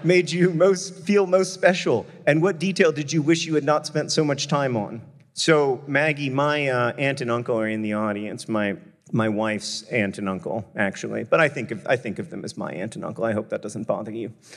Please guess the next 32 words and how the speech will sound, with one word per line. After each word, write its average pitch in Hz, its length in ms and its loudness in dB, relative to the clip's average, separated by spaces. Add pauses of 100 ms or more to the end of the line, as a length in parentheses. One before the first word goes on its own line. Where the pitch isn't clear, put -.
(100)
<laughs> 165 60 4 (1500)
And 165 160 4
so 175 160 4
I, 156 60 4
I 160 180 2
have 147 220 0
to 151 80 0
answer 139 280 0
this 113 140 -4
question 123 320 0
in - 20 -2
a 110 60 -4
somewhat 123 280 -2
circuitous 117 600 -4
way, 117 200 2
but, 110 400 -2
um, 110 440 0 (260)
<laughs> - 300 -6
when 160 160 6
I, 190 240 4
when 165 180 0
I 202 140 2
arrived 151 480 0
at 110 80 0
my 117 140 -2
wedding, 113 760 -4 (220)
the 139 80 4
first 175 240 2
thing 165 100 0
I 131 80 2
said 139 320 0
was 104 460 -4